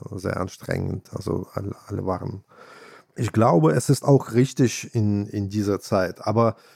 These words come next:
Speaker 2: wenn du unsere Arbeitskonferenz oder so anschaust, da ist es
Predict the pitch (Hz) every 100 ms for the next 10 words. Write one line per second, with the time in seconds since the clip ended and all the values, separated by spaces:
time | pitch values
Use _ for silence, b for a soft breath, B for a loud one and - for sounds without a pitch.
0 | b b 117 127 120 135 139 131 123 117
1 | 117 117 - 113 135 143 - 131 120 -
2 | 117 123 - 110 101 110 113 120 117 120
3 | 110 147 156 - 143 156 - _ - 107
4 | 113 113 110 110 b b b b b 123
5 | - 120 - - - - -